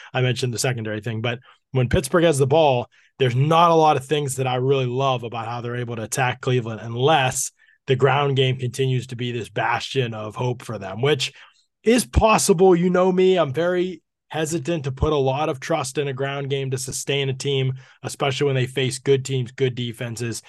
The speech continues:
I think you just have to be able to throw the football. So while I do think Pittsburgh could move the ball some due to the ground game, I don't think it's gonna be overwhelming enough against a really good, a good team, but also a good defense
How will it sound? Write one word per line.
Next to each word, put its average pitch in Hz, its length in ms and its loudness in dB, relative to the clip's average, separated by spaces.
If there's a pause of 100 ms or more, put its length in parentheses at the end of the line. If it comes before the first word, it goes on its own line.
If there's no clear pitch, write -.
(260)
I 143 200 2
think 135 180 4
you 127 80 2
just 120 180 -4
have 139 340 0
to 135 100 -4
be 127 140 0
able 123 160 -2
to 113 40 -6
throw 113 220 -8
the 101 80 -12
football. 107 460 -8
So 123 400 -2 (260)
while 147 180 4
I 160 140 6
do 156 180 4
think 190 240 2
Pittsburgh 160 320 -2
could 151 120 -4
move 165 140 0
the 151 60 -6
ball 143 160 -2
some 156 640 0
due 139 100 -2
to 127 80 -6
the 131 80 -6
ground 147 340 -2
game, 120 300 -6 (400)
I 151 200 2
don't 139 280 2
think 135 180 0
it's 117 120 -6
gonna 135 120 -2
be 127 100 0
overwhelming 120 520 -6
enough 120 260 -8
against 117 280 -4
a 120 60 -2
really 131 280 4
good, 143 260 0
a 139 100 -6
good 170 220 6
team, 175 280 0
but 135 80 -2
also 131 240 -2
a 120 60 -6
good 117 200 -6
defense 117 600 -6